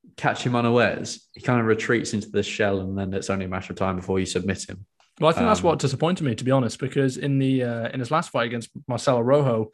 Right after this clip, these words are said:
Speaker 2: he, he got hit a lot. They both <laughs> did. It was a crazy fight. And, um, I think what made me and a lot of other people big fans of Jourdain was, in that fight was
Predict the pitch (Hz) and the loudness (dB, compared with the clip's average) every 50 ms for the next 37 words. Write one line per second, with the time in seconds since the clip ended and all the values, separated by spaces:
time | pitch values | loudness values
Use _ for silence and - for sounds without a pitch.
0 | _ _ _ _ - 139 127 - - - 123 - 160 - 123 165 - 120 113 131 | _ _ _ _ -4 -4 -4 -2 -2 -4 2 2 4 4 6 4 4 6 6 6
1 | 160 147 107 117 - - 143 123 107 143 160 170 165 - 123 110 113 139 135 120 | 6 6 6 2 0 2 0 2 4 6 4 4 4 2 0 2 4 4 4 4
2 | 147 143 139 151 160 156 151 131 123 120 127 160 151 123 113 120 - - _ _ | 2 2 4 4 4 4 4 2 0 -2 0 0 0 0 -2 -4 -8 -12 _ _
3 | _ - 127 127 127 127 131 127 127 127 127 127 131 127 131 135 - - 139 139 | _ -8 -6 -4 -2 -2 0 0 2 2 2 2 0 0 -2 -4 -4 -6 -4 -2
4 | 160 151 139 135 131 - 135 139 139 135 127 131 147 156 151 139 131 127 135 131 | -2 0 4 4 4 4 4 4 4 4 4 4 4 4 4 4 2 0 0 -2
5 | 127 127 127 135 139 135 123 143 147 139 139 139 131 120 110 117 131 127 - - | -2 -2 0 2 2 2 2 0 -4 -4 -4 -8 -8 -8 -6 -4 -4 -4 -2 0
6 | 135 139 143 135 127 - 120 110 123 117 110 110 113 120 131 - 123 120 117 135 | 0 0 0 0 -2 -2 -4 -2 -2 -2 -4 -4 -6 -6 -6 -6 -4 -4 -4 -2
7 | - 131 120 117 120 120 120 120 123 | -2 -2 -2 0 0 0 -2 -2 -2